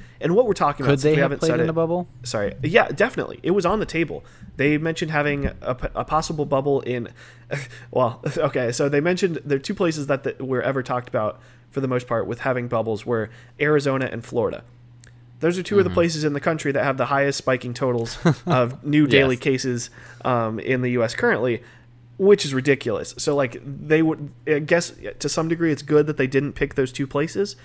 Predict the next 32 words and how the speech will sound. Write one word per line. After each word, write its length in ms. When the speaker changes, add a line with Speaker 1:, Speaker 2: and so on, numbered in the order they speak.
Speaker 1:
However, 920
the 160
N 100
B 120
A 40
is 200
also 360
in 80
Florida, 520
and, 180
like, 220
they're 220
doing 260
okay 300
because 300
their 120
bubble 420
is 400
pretty 200
secure 680
and, 200
like, 180
it's 120
working 560
Speaker 2:
Yeah. 240
Speaker 1:
so 320
far. 360
Again, 340
knock 240
on 180
wood. 220
Um, 420